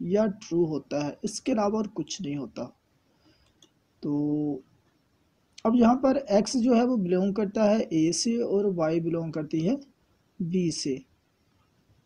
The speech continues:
तो ये जो फिजी rules हैं ये क्या काम करते हैं? ये इन दो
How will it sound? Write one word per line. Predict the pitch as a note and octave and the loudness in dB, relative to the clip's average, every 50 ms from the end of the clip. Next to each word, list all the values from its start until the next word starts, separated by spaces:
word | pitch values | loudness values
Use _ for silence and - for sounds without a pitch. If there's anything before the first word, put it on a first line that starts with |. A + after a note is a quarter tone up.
| _ _ _ _ _ _ _ _ _ _ _ - - - | _ _ _ _ _ _ _ _ _ _ _ 0 0 2
तो | F#3+ G3 F3 F3 E3+ F3 F3+ F#3 | 4 4 2 4 2 2 2 4
ये | F#3+ A3+ | 4 6
जो | A3 C#4+ C#4 | 6 6 6
फिजी | - - - G#3+ G#3+ B3 C#4 C4 | 4 4 4 6 8 10 10 10
rules | F#3+ F#3+ G3+ G#3+ A#3+ A3+ A3 | 10 8 8 8 8 8 8
हैं | A3 A#3 | 8 8
ये | A#3 B3 B3 A3+ | 6 4 4 2
क्या | - G3+ F3+ F#3+ A3 A3 | 2 2 2 2 2 0
काम | A3 F#3 F#3 F#3 F3 | 0 0 0 0 0
करते | - F3+ D3 - F3 F3 | 0 -2 -2 0 0 0
हैं? | F3 G3 G#3+ | 2 4 4
ये | A3+ A3 A3+ B3 C4 | 4 4 4 4 2
इन | C4 - A3+ A3 A#3 B3+ C4 A#3+ | 2 2 2 4 4 4 4 2
दो | G3+ F3+ F#3 F#3 F#3+ G3 | 4 6 6 6 6 6